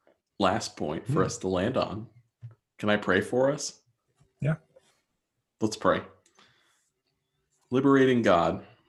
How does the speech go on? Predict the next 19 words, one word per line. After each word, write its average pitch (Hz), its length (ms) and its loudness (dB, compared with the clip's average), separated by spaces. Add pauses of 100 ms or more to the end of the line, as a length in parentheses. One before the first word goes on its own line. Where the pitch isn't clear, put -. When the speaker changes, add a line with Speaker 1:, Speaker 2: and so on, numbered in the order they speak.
(1040)
Speaker 1:
you 113 160 -4
set 143 280 0
your 160 100 4
people 139 360 -4
free 127 400 -2
from 110 200 -4
oppression 113 720 0 (640)
and 110 120 2
freed 147 340 4
them 135 320 0
for 110 200 0
abundant 104 420 2
life 92 360 0
in 85 120 -6
you. 95 300 -8 (1500)
Free 131 320 4
us, - 440 0 (340)
your 143 260 2
people, 107 540 -4